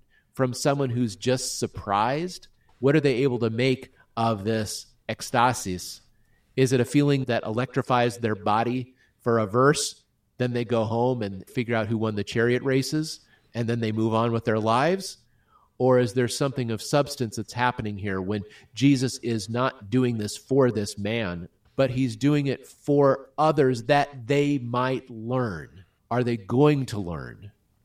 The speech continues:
Eh, we'll see. Chances are not good, but I'm still rooting for 'em.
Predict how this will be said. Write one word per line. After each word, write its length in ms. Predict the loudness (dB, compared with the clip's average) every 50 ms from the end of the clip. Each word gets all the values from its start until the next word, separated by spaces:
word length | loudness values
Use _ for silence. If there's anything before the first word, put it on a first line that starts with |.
| -8 -4
Eh, 240 | 0 0 0 0 -2 -4 _ _ -6
we'll 140 | -2 -2 -2
see. 260 | -2 0 0 0 0
Chances 440 | 0 0 0 0 0 0 -2 0 0
are 80 | 2 2
not 260 | 2 0 0 0 2
good, 320 | 4 4 4 4 2 0
but 320 | -2 -2 -2 -2 -6 -16 _ -10 -6
I'm 160 | -6 -6 -6
still 240 | -2 2 4 4 6
rooting 280 | 4 4 2 0 -4
for 260 | -4 -2 -2 0 0
'em. 140 | -2 -4 -6